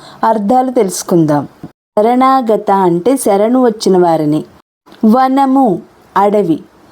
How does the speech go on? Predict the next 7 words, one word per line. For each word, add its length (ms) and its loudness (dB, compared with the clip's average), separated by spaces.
మృగములు 880 2
జంతువులు, 920 0
వరాహము 960 2
పంది, 560 0
ఖగము 640 0
పక్షి 500 -2
మాంసంబులు, 960 0